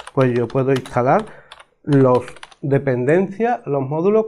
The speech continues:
que necesite. En este caso vamos a instalar Pygame porque vamos a desarrollar juegos con Python, lo descarga, lo activa, ¿de acuerdo?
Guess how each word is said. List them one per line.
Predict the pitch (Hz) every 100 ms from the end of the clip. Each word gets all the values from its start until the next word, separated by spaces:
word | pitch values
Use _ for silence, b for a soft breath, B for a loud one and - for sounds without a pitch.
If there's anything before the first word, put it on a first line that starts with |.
| -
que | 160 147
necesite. | 131 - 120 139 120 113
En |
este | 117 135
caso | 139 151 185
vamos | 160 143
a |
instalar | 143 147 127 101
Pygame | 139 135 160 226 262 b b b b b b
porque | 135 127
vamos | 123 127 139
a | 139
desarrollar | 143 143 139 139 135 110 - -
juegos | 135 - 147 151 120 -
con | - 123 113 113 113
Python, | 117 156 185 190 226 254 - _ _ b b b -
lo | 117
descarga, | 107 110 - 175 180 196 226 - - _ -
lo | 123 120 110 113 - _ _ _ _
activa, | 127 - - 202 202 247 254 - _ _ _ _ _ _ _ _ _ _ _ _
¿de | 127
acuerdo? | 123 156 214 254